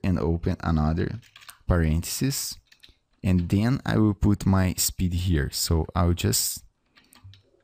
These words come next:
delete it from here, and paste it here. And close it. So I'll press Control E.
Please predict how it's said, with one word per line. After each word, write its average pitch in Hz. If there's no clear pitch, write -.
delete 85
it 101
from 92
here, 95
and 82
paste 85
it 92
here. 98
And 85
close 78
it. -
So 85
I'll -
press 80
Control 87
E. 98